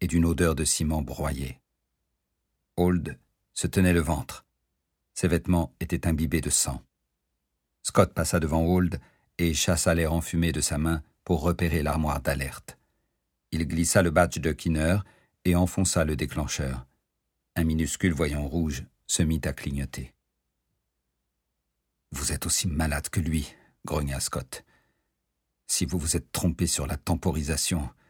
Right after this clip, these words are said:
taisez-vous et suivez-moi. » Le couloir n'était qu'un chaos jonché de gravats et de corps déchiquetés. Kinross ne broncha même pas devant cette vision d'apocalypse.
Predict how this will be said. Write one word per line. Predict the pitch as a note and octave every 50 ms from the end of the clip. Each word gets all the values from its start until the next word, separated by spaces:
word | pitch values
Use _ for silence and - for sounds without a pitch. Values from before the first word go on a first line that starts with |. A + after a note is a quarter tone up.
| _ _ _ _ _ _ _ _ _ _ _ _ _ _ _ _
taisez-vous | - G#2+ E2+ D#2+ E2 C#2+ - D#2+ D2
et | -
suivez-moi. » | - - D#2+ - E2 C#2+ C2 B1+ - - - _ _ _ _ _ _ _ _ _ _ _ _ _ _ _ _ _ _ _ _ _ _ _ _ _ _ _ _ _ -
Le | G2
couloir | F#2 - G#2+ F#2 F2+ G2 G2 G2
n'était | F#2+ F2+ E2 - F#2+ E2+
qu'un | - - E2 D#2
chaos | - - F2 E2+ E2 E2+ F2
jonché | D#2+ E2+ E2+ E2 - - - F2
de | D#2+ D#2
gravats | - - D2+ D#2+ D2+ D#2+ D#2+ D#2+ D2+
et | D2+
de | D#2+ D2
corps | - - E2 C#2+
déchiquetés. | C#2 D#2 - - - - - - - - - _ _ _ _ _ _ _ _ _ _ _ _ _ _ _ _
Kinross | - F2+ F2 E2+ E2+ F#2 F2 E2+ - - - -
ne | F#2+ F2+
broncha | F2 - - F2+ F2+ - - F2+
même | E2+ F2 F2 E2+ D#2+
pas | - F2+ E2+
devant | D#2 D2+ D#2+ D#2
cette | - - E2 C2+
vision | B1+ D#2+ D#2+ C#2 - D#2+ D2+ C#2
d'apocalypse. | C#2+ D#2 - - C#2+ - - C#2 C2 C#2 - - - - -